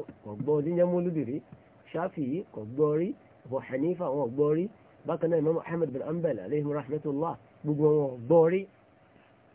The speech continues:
So, ìtumọ̀ rẹ̀ nìyẹn o, ìtumọ̀ rẹ̀ nu. Tọ́, kí ló wá dé tẹ́yìn wá ń ṣe mọ́lúdì? Àbí báwo wá ni mọ́lúdì ṣe wá dé gan-an? So, mọ́lúdì,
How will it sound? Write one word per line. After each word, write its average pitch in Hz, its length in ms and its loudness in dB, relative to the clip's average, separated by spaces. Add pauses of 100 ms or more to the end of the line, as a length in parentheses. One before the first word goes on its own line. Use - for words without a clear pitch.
So, 156 100 -2 (500)
ìtumọ̀ 160 400 -2
rẹ̀ 131 140 -2
nìyẹn 127 360 0
o, 117 180 -2 (580)
ìtumọ̀ 123 360 -4
rẹ̀ 113 160 -6
nu. 113 100 -6 (340)
Tọ́, 147 180 -2 (880)
kí - 140 2
ló 185 100 6
wá 180 120 4
dé 170 140 -2
tẹ́yìn 165 260 0
wá 139 100 -2
ń 143 120 -2
ṣe 131 160 -8
mọ́lúdì? 131 560 -6 (1200)
Àbí 151 140 0
báwo 185 200 6
wá 165 120 4
ni 165 80 0
mọ́lúdì 170 320 -2
ṣe 139 100 -2
wá 143 160 0
dé 131 260 -4
gan-an? 117 320 -8 (1080)
So, - 40 -6
mọ́lúdì, 165 360 2